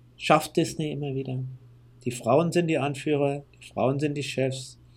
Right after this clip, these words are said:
es werden noch Schwule und hier Diversity,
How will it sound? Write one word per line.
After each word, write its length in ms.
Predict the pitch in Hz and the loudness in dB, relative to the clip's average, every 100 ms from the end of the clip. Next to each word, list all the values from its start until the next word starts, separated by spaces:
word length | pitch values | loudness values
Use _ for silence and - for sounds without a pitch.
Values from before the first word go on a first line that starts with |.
| - - _ _ | -20 -20 _ _
es 140 | - - | -8 0
werden 220 | 127 139 | 0 2
noch 140 | 135 | -2
Schwule 600 | 127 - 123 127 120 120 120 | -4 0 4 4 2 -2 -6
und 180 | 117 110 | -10 -8
hier 500 | - 123 123 123 123 | 0 2 2 -2 -4
Diversity, 800 | 123 120 117 120 120 131 123 123 | -2 2 4 2 0 -4 -4 -6